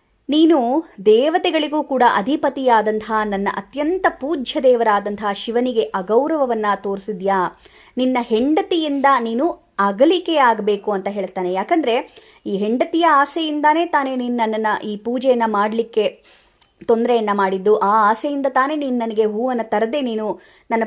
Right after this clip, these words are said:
ಪೂಜೆ ಭಂಗ ಆಗೋ ಹಾಗೆ ಮಾಡಿದ್ದು, ಹಾಗಾಗಿ ನೀನು ಹೆಂಡತಿಯಿಂದ ಅಗಲಿಕೆ ಆಗು ಅಂತ ಹೇಳಿ ಶಾಪವನ್ನ ಕೊಟ್ಬಿಡ್ತಾನೆ. ಜೊತೆಗೆ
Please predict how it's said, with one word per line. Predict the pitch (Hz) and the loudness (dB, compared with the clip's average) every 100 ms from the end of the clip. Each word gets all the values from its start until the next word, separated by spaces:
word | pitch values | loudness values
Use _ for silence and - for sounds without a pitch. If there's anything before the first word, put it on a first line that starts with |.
| 226 | 0
ಪೂಜೆ | 247 233 | 2 2
ಭಂಗ | 202 196 233 254 | 0 -2 2 4
ಆಗೋ | 226 214 | 4 2
ಹಾಗೆ | 208 202 | -2 -2
ಮಾಡಿದ್ದು, | 202 190 190 185 220 | -2 -2 -2 0 0
ಹಾಗಾಗಿ | 214 214 247 269 | 0 2 2 2
ನೀನು | 339 262 240 | 0 -2 -4
ಹೆಂಡತಿಯಿಂದ | 214 240 392 403 349 277 254 | -2 0 0 0 -2 0 2
ಅಗಲಿಕೆ | 240 202 226 226 220 | 4 2 -2 -2 0
ಆಗು | 214 196 196 | 0 0 -2
ಅಂತ | 190 190 | -4 -6
ಹೇಳಿ | 196 208 | -6 -6
ಶಾಪವನ್ನ | 302 233 180 185 185 175 | -6 -4 -6 -6 -8 -6
ಕೊಟ್ಬಿಡ್ತಾನೆ. | 180 170 175 - 175 202 | -8 -8 -6 -4 -2 -2
ಜೊತೆಗೆ | 190 202 240 226 | -2 0 2 2